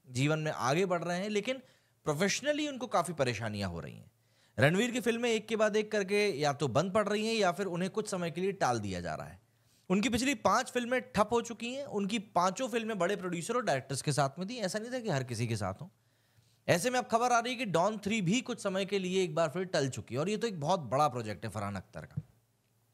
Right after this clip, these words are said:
ऐसी चर्चा थी कि रणवीर सिंह फिल्म के डायरेक्टर फरहान अख्तर के साथ डॉन थ्री की शूटिंग शुरुआत, अ, जनवरी दो हज़ार पच्चीस से करने वाले थे, लेकिन अब उनकी फिल्म की शूटिंग छह महीने के लिए टाल दी गई है। अब इसके बारे में बोला जा रहा है कि जून दो हज़ार पच्चीस से शुरू होगी।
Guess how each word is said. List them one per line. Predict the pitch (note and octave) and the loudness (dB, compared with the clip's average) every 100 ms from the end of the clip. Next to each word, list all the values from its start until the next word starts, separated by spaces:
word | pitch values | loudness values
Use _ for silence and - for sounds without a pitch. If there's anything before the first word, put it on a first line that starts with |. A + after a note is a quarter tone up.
| _ _ _ _ _ - | _ _ _ _ _ 0
ऐसी | D#3 B3 | 2 2
चर्चा | B3 G#3+ B3+ | -2 0 0
थी | C4 | 0
कि | D4 | 0
रणवीर | A#3+ A3+ B3 | 0 0 -4
सिंह | G#3 C#4 | -4 -8
फिल्म | C#4 A#3+ A#3 | -2 -2 0
के | A#3+ | 2
डायरेक्टर | F3+ F3 A#3+ | 2 2 0
फरहान | - E3+ G3 | 2 2 2
अख्तर | F#3 A3 | -2 -4
के | G#3+ | -2
साथ | G3+ G#3+ | 2 2
डॉन | D#3+ D3+ E3 | 2 0 0
थ्री | G#3+ | -4
की | A3 | -2
शूटिंग | E3 D3+ G#3+ | -4 -2 -4
शुरुआत, | G3+ D3+ D3 F3+ - F#3+ | -2 2 2 2 0 -2
अ, | F#3+ - _ _ - E3 E3 | -2 -4 _ _ -2 2 4
जनवरी | D3 D#3 F#3 A3 | 2 2 2 4
दो | G3+ | 2
हज़ार | F#3+ | 2
पच्चीस | G3+ F#3 - A#3+ - | 0 -2 -2 -2 0
से | |
करने | C#3 C3 C3 | 0 2 4
वाले | B2+ C3+ | 4 4
थे, | D#3+ D#3 _ _ _ _ - | -2 -8 _ _ _ _ 2
लेकिन | F3+ A3+ | 4 6
अब | B3 | 4
उनकी | C4 B3+ | 2 0
फिल्म | A#3+ B3 | 0 0
की | B3+ | -2
शूटिंग | A3 G#3+ B3 B3+ | 0 0 0 0
छह | G3+ A3 | 2 4
महीने | A3 G#3+ | 2 0
के | G3+ | 0
लिए | G#3 | 2
टाल | D#3+ C#3 | 4 4
दी | D#3+ | 4
गई | E3 F3 | 2 0
है। | G#3 - _ _ _ - | -4 -12 _ _ _ 4
अब | F#3 | 4
इसके | A3+ - B3+ A#3+ G#3 D3+ | 4 -2 0 0 0 2
बारे | D#3+ F#3+ | 4 4
में | F#3+ | 2
बोला | F3 F3+ | 4 4
जा | F3 | 4
रहा | G3+ | 2
है | |
कि | G#3 G#3 | 0 -2
जून | E3 F3+ | 0 2
दो | E3+ | 2
हज़ार | F#3 | 2
पच्चीस | F3+ E3+ - G#3 - | 0 -2 0 0 0
से | |
शुरू | C3+ C3+ C3+ | 0 4 4
होगी। | C3+ D#3 | 4 0